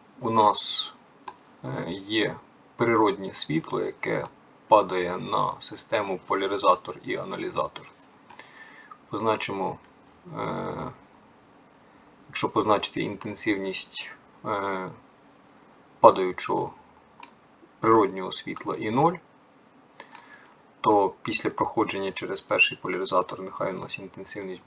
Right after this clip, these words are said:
буде якась там І один, після проходження через другий поляризатор інтенсивність буде І два.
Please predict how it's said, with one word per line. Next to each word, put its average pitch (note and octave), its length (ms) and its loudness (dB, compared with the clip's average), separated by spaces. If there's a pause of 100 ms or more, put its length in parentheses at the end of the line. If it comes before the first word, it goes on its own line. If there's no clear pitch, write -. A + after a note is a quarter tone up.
буде F2 340 -10
якась - 360 -8
там - 200 -14 (160)
І A2+ 140 -4
один, D3+ 440 0 (640)
після - 200 -8
проходження G2 600 -4
через F#2 280 -6
другий C3+ 260 2
поляризатор F#2 640 -2
інтенсивність F#2+ 640 -6
буде F#2+ 380 -10
І A2+ 60 -10
два. F#2 300 0